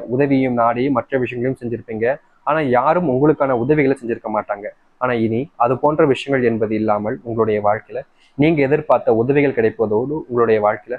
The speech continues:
மகிழ்ச்சிகளும் துன்பங்களும் நீங்கி நல்லது நடக்கும். இனி வரக்கூடிய காலங்கள்ல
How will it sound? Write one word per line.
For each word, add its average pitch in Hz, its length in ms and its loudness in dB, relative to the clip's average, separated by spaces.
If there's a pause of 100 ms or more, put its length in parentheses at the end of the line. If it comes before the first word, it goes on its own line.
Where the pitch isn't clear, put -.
(120)
மகிழ்ச்சிகளும் 120 600 -4
துன்பங்களும் 117 480 -4
நீங்கி 104 300 -10
நல்லது 107 240 -6
நடக்கும். - 300 -12 (600)
இனி 131 160 4
வரக்கூடிய 160 460 2
காலங்கள்ல 131 460 2